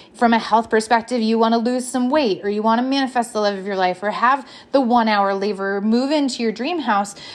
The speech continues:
We know for manifestation that you need to go into the end result. And so you need to imagine, what does it feel like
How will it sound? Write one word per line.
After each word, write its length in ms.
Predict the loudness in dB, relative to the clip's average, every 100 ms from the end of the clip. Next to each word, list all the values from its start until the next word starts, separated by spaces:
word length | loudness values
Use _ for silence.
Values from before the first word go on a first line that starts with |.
| -10
We 280 | 0 2 4
know 420 | 4 4 4 2
for 160 | 0 0
manifestation 800 | 2 2 0 -4 -2 -2 -2 -2
that 80 |
you 120 | 0 0
need 180 | 0
to 80 | -2
go 260 | 0 2 2
into 240 | 0 -2
the 160 | -2 -2
end 200 | -2 -4
result. 400 | -2 2 2 2
And 140 | -2
so 120 | 0 0
you 240 | 0 0
need 220 | 0 -2
to 180 | -2 -2
imagine, 600 | 2 2 0 -2 -2 0
what 200 | 0 0
does 180 | -2 0
it 180 | -2 -2
feel 640 | -14 -6 2 6 6 4
like 380 | 2 2 0